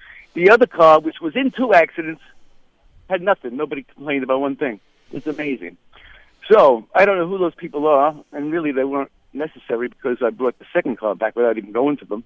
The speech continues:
And, uh, the, the, uh, sales lady, uh, what the heck was her name? Sierra, something like that. Very, Tanya or something. Very nice. Helped me very, helped, helped my family,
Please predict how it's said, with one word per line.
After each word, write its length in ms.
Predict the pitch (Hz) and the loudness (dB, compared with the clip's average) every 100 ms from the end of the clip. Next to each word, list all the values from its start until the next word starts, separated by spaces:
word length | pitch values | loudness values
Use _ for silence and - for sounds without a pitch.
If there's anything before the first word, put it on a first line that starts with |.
| _ | _
And, 280 | - 110 107 | -8 -6 -2
uh, 200 | 107 104 98 - _ _ - | 2 2 0 -8 _ _ -4
the, 240 | 120 120 - | -2 -2 -4
the, 240 | 127 117 | -2 2
uh, 240 | 113 113 123 - | 2 2 -2 0
sales 260 | 160 185 135 | 4 4 2
lady, 440 | 117 123 135 - | -2 -2 -4 -4
uh, 320 | 123 117 117 | -2 0 0
what 140 | 113 - | -2 -6
the 60 | |
heck 140 | 117 - | -12 -12
was 120 | 107 | -10
her 60 | 110 | -6
name? 220 | 107 98 _ _ _ _ - | -6 -8 _ _ _ _ -2
Sierra, 500 | 131 139 151 160 147 - | 4 6 4 2 -2 -4
something 180 | 131 | -4
like 160 | 107 87 | -4 -6
that. 180 | 92 - _ _ - - - | -6 -8 _ _ -20 -20 0
Very, 240 | 175 151 | 4 4
Tanya 460 | 139 147 147 151 151 | 2 0 0 0 -2
or 100 | 147 | -4
something. 300 | - 147 160 139 - - | -6 -8 -10 -12 -12 2
Very 200 | 214 175 | 2 4
nice. 220 | 135 127 - | 0 -6 -8
Helped 200 | 160 147 | -8 -8
me 100 | 151 | -8
very, 300 | 135 139 139 120 | -4 -2 -2 -4
helped, 300 | 123 151 127 | -8 -10 -6
helped 180 | 160 156 | -6 -6
my 80 | |
family, 380 | 131 113 120 123 | -8 -8 -6 -8